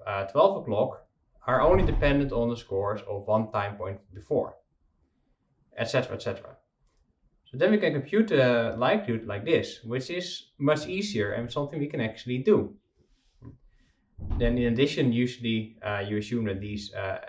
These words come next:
effects stay, uh, equal over time, so you have stationarity, and then you get a model that you can, uh, can estimate. So if you think about this in terms of dag, you can see that,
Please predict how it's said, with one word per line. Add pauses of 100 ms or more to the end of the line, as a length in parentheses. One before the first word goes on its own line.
(160)
effects
stay, (140)
uh,
equal
over
time,
so
you
have
stationarity, (420)
and
then
you
get
a
model
that
you
can,
uh,
can
estimate. (1600)
So
if
you
think
about
this
in
terms
of
dag,
you
can
see
that,